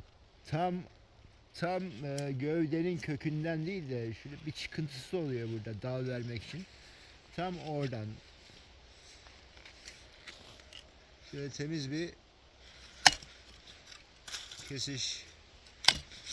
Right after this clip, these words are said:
yapıyoruz. Ki bu böylece ağaç bunun iyileşmesine olanak sağlıyor böylece.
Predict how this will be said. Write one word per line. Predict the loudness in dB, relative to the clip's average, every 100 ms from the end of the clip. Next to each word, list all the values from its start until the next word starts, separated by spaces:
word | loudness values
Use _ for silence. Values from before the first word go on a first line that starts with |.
| -8 -10 -20 -12 -6
yapıyoruz. | -4 -2 -2 0 2 2 2 -2 -12 -18 -20 -14 -14 -6 -6 -4
Ki | 0 2 2
bu | 8 10 10 4 -4 0
böylece | 2 2 2 2
ağaç | 0 2 2 2 0 -4 -8 -8 -18 -20 -18 -6 6 10 10 10 -2 0 -2 -2 -4 -8 -8 -14 -6
bunun | -2 0 -2 -2 -6 -10 -6 -4 -6 -12 -20 -18 -18 -18 -18 -10 6 6 6 -8 -8 -6 -10 -10 -16 -14 -14 -16 -18 -16 -4
iyileşmesine | 2 4 4 4 2 2 2
olanak | 2 2 2 2 2
sağlıyor | 2 2 0 0 0
böylece. | -2 -2